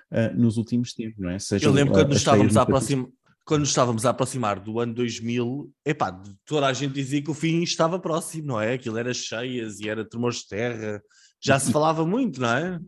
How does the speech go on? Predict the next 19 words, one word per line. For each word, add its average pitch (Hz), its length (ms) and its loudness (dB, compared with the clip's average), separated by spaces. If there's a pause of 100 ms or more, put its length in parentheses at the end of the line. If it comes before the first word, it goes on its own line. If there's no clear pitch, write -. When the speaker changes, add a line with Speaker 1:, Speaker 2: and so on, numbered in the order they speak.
(120)
Speaker 1:
Sem, - 400 0
sem 127 220 0
dúvida. 131 380 4 (360)
Ah, 101 580 4
ah, - 40 -4
a 104 40 2
questão - 240 0
é 123 60 0
que - 120 -14
só - 180 2
porque - 360 0
agora 135 240 6
estamos 135 340 -2
a 127 40 2
atribuir 123 440 0
tudo 135 260 0
à 123 60 0
mesma 127 320 0
causa, 98 400 -6